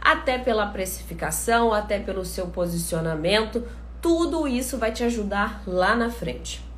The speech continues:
ok? Então, pareça grande, né? Mesmo não sendo. Existe uma frase no marketing: é, "Finja ser até ser." Então, finja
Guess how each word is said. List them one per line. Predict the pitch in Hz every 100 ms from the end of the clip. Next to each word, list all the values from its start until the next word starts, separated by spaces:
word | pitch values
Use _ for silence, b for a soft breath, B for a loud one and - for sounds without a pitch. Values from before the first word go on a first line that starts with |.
| -
ok? | - 202 269 427 B B -
Então, | 220 262 320 - -
pareça | 240 220 214 233 262 285
grande, | 240 190 170 165 170 226 - - -
né? | 180 196 254 - - - - - -
Mesmo | 233 285 311 285
não | 277 -
sendo. | - 160 156 160
Existe | 165 208
uma | 226 214
frase | 220 180 170 180
no | 196
marketing: | 202 202 233 -
é, | 170 170 B B -
"Finja | - 311 349 339 277
ser | - 202 233 - - -
até | 214 - 226
ser." | 240 185 135 - 175
Então, | 175
finja | 185 - 339 370 - 330